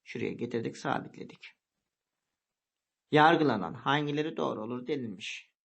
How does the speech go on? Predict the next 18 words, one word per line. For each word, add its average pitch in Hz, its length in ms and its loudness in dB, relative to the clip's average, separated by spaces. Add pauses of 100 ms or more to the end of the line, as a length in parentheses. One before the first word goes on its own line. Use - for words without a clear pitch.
(120)
Şimdi 127 220 -2
birinci 135 260 2
yargımızda 147 480 4
diyor 214 140 0
ki 113 180 -4
buhar 135 380 0
haldeki 110 500 -2
molekül 123 480 0
sayısı - 360 -8
azalırken 143 560 0
sıvı 151 300 -2
haldeki 101 400 -4
molekül 127 300 -2
sayısı - 340 -4
artar. 139 320 -2 (320)
Evet, 139 220 2 (120)
ilk 156 320 6
durumda 160 480 6